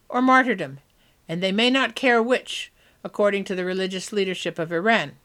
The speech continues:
if they are among the faithful. So if whether they live or die is less important than the fulfillment of ancient prophecy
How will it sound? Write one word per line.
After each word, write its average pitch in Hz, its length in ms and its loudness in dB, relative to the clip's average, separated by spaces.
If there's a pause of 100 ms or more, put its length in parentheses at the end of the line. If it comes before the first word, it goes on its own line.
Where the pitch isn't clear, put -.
(400)
if 175 180 -8
they 170 160 0
are 180 140 2
among 190 300 -2
the 170 140 -6
faithful. - 460 -2 (840)
So 240 240 6
if 240 120 4
whether 302 280 6
they 294 200 6
live 330 200 6
or 302 100 4
die 262 240 6
is 226 180 4
less 240 240 2
important 240 600 2
than 190 160 -2
the 190 80 -4
fulfillment 247 600 0
of 208 120 -4
ancient 220 360 -2
prophecy 185 720 -2